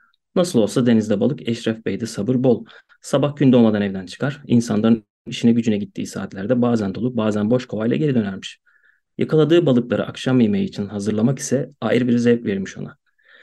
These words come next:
Kısmeti bolsa yemeğe dostlarını da davet eder, yanına da bir büyük rakı açıp keyiften beşlik simit gibi yayılırmış masaya.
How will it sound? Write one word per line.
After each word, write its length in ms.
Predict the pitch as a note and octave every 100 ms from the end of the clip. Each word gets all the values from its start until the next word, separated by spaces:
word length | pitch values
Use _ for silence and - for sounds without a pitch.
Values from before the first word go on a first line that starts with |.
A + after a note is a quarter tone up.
| _
Kısmeti 460 | - C3+ B2+ B2+ A#2+
bolsa 300 | A2+ G#2 -
yemeğe 340 | G#2+ G#2+ A2
dostlarını 380 | A2+ A2 - A#2+
da 100 | A#2
davet 320 | G2 F#2+ G2
eder, 260 | G2 B2+ - -
yanına 360 | B2+ A#2 G#2
da 140 | G#2+ A2
bir 160 | A#2
büyük 220 | A2+ A2+ A#2
rakı 200 | - -
açıp 320 | - - -
keyiften 480 | - G#2+ - C3+ A#2+
beşlik 300 | A#2 B2 -
simit 280 | C#3 A#2
gibi 160 | - C3+
yayılırmış 520 | A#2+ A#2 A#2 A2+ -
masaya. 340 | G#2 - F#2+